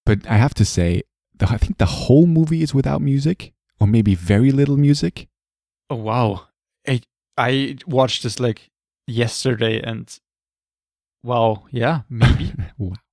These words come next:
Speaker 2: I di-, I
Speaker 1: It's
Speaker 2: didn't
Speaker 1: Owen
Speaker 2: even
Speaker 1: Wilson.
Speaker 2: pay attention to that.
Speaker 1: Wow.
Speaker 2: I think, <laughs> I think there's some music. I
Speaker 1: I'm not
Speaker 2: think,
Speaker 1: sure if
Speaker 2: but I
Speaker 1: there's
Speaker 2: could be
Speaker 1: no
Speaker 2: wrong.
Speaker 1: music, but I know there's very little music, and that just
Speaker 2: Yeah.
Speaker 1: makes some of the scenes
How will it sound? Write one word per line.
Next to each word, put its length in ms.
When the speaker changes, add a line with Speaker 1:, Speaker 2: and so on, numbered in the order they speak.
Speaker 2:
I 80
di-, 160
I 80
Speaker 1:
It's 100
Speaker 2:
didn't 200
Speaker 1:
Owen 100
Speaker 2:
even 120
Speaker 1:
Wilson. 260
Speaker 2:
pay 60
attention 360
to 100
that. 160
Speaker 1:
Wow. 340
Speaker 2:
I 20
think, 600
<laughs> 100
I 60
think 180
there's 220
some 240
music. 420
I 80
Speaker 1:
I'm 120
not 100
Speaker 2:
think, 100
Speaker 1:
sure 100
if 60
Speaker 2:
but 80
I 40
Speaker 1:
there's 120
Speaker 2:
could 140
be 40
Speaker 1:
no 100
Speaker 2:
wrong. 100
Speaker 1:
music, 340
but 120
I 60
know 300
there's 220
very 360
little 240
music, 480
and 160
that 220
just 280
Speaker 2:
Yeah. 40
Speaker 1:
makes 320
some 220
of 60
the 60
scenes 340